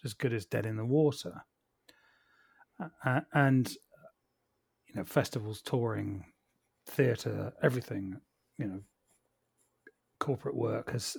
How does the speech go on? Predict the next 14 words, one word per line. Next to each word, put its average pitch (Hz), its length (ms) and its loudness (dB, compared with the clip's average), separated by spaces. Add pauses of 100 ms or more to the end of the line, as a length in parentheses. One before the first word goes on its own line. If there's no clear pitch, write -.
has 127 160 0
stopped. - 640 0 (1500)
<clears throat> 101 60 6 (680)
And 151 380 8 (1700)
the 143 280 6
large 151 300 8
majority 139 440 6
of 117 120 -2
people 165 560 0 (480)
are 123 500 2 (460)
freelance, 139 760 4
including 127 400 0
myself. 127 600 -2 (1200)
And 143 340 8